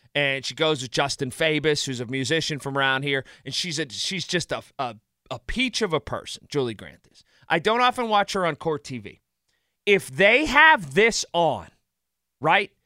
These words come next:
and they're able to broadcast in the courtroom in England, okay, I will watch every second I can of it. Not as a matter of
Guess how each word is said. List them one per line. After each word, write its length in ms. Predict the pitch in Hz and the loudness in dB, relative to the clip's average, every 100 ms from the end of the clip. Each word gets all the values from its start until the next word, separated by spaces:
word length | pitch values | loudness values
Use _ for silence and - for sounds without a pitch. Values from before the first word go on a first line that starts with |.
| _ _ | _ _
and 160 | 175 165 | -2 2
they're 220 | 190 208 - | 4 2 4
able 320 | 202 214 226 | 2 4 4
to 80 | 226 | 2
broadcast 760 | 156 175 180 175 - 180 175 - | 4 4 4 2 2 0 0 -2
in 200 | 180 185 | -2 0
the 80 | 180 | -4
courtroom 580 | - 170 170 165 175 156 | 0 0 2 0 0 -2
in 100 | 123 | -4
England, 460 | 143 160 175 196 _ _ _ _ _ _ _ _ _ _ - | -4 -2 -2 -4 _ _ _ _ _ _ _ _ _ _ -6
okay, 380 | 165 170 214 - _ _ _ _ _ _ | 0 2 0 -6 _ _ _ _ _ _
I 220 | 190 208 233 | 4 6 6
will 260 | 233 247 | 4 4
watch 300 | 220 208 - - | 6 4 4 4
every 300 | 196 190 220 | 4 4 0
second 420 | - 214 196 185 | 0 2 2 0
I 140 | 160 143 | 0 -2
can 400 | - 139 117 87 | -4 -6 -6 -10
of 120 | 85 | -18
it. 120 | _ _ _ _ _ _ _ _ _ _ - | _ _ _ _ _ _ _ _ _ _ 2
Not 320 | 175 233 339 | 6 6 6
as 100 | 302 | 2
a 60 | |
matter 480 | 277 240 247 247 247 | 2 6 6 6 4
of 640 | - 190 185 180 165 127 | 6 6 8 6 4 -2